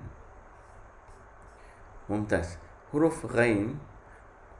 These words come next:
sama juga dengan huruf-huruf lain. Dalam huruf hijaiyah, berbaris Fathah,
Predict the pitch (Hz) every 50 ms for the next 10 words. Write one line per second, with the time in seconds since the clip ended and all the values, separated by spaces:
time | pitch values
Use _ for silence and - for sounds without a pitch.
0 | - - - 151 160 156 127 104 101 95 95 98 95 95 98 101 104 101 - 104
1 | 95 87 82 82 85 80 78 78 82 85 87 104 113 107 92 98 104 104 101 101
2 | 98 104 107 98 101 76 67 82 78 71 92 151 170 - - - - - - -
3 | - - - 90 90 87 85 85 85 85 87 87 - - 95 92 92 110 113 131
4 | 135 139 139 139 -